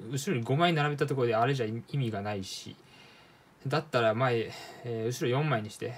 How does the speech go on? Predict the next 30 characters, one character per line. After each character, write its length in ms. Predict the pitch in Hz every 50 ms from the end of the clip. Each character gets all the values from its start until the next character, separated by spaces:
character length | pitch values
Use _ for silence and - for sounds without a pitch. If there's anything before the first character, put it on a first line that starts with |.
| - -
え 160 | 101 104 104
ー、 20 | 107
前、 380 | 117 - 110 110 113 104 98 95 - - - - - -
そ 160 | - - 147
の 60 | 135
前 260 | 127 123 143 170 185
の 80 | 151 113
と 80 | 117 113
こ 60 | 110
ろ 80 | 104
で 80 | 101 107
よ 80 | 117 123
り 100 | 131 127
積 180 | - 135 117
極 200 | - 127 120 120
的 180 | 131 123 123 123
に 280 | 120 120 120 117 - - - - - - - - _ - _ _ - - - _ _ - - - _ - - - - - -
プ 60 | - 127
レ 20 |
ッ 20 | 117
シ 80 | -
ャ 60 | 127 117
ー 20 |
か 100 | 127 120
け 100 | 139 123
に 80 | 110 101
行 60 | 98
く 60 | -
と 80 | - -
か 200 | - 135 -